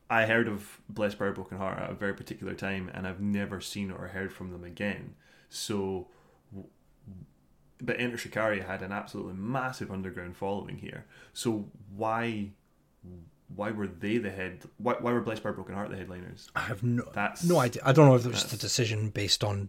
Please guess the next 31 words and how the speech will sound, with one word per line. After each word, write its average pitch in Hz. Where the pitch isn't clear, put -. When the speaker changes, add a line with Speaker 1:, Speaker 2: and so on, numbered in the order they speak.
Speaker 2:
distance -
travelled, 120
some 113
kind 107
of, 98
I, -
I 151
mean, 143
we 131
have 147
to 127
acknowledge 113
that 110
Enter 120
Shikari 110
at 107
that 104
stage, 104
you, 127
you 110
just 110
said 117
it 107
there, 104
had 113
this 104
massive 117
underground 107
following. 107
They 117
were 110